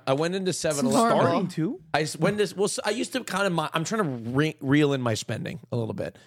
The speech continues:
Speaker 1: So I went into seven eleven. I was
Speaker 3: Brother,
Speaker 1: like,
Speaker 3: you
Speaker 1: "Uh,"
Speaker 3: fly like
Speaker 1: <laughs>
Speaker 3: you're trying to outcompete Taylor Swift
Speaker 1: I
Speaker 3: with your carbon footprint.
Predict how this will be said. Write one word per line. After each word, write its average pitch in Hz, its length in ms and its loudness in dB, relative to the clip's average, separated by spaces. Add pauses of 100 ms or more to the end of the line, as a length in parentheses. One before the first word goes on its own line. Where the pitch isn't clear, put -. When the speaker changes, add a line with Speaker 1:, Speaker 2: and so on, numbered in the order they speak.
(340)
Speaker 1:
So 165 120 -2
I 156 80 4
went 190 180 0
into 208 180 0
seven 170 240 0
eleven. 156 200 4
I - 40 4
was 139 100 2
Speaker 3:
Brother, 139 200 0
Speaker 1:
like, 135 80 4
Speaker 3:
you 170 120 4
Speaker 1:
"Uh," - 20 2
Speaker 3:
fly 135 1040 0 (180)
like 131 500 0 (160)
Speaker 1:
<laughs> - 140 -6
Speaker 3:
you're 135 260 2
trying 127 640 0
to 120 100 0 (120)
outcompete 113 720 0
Taylor 110 320 -2
Swift - 520 -10
Speaker 1:
I - 280 -6 (120)
Speaker 3:
with 131 140 0
your 123 160 -2
carbon 110 380 -2
footprint. - 500 -14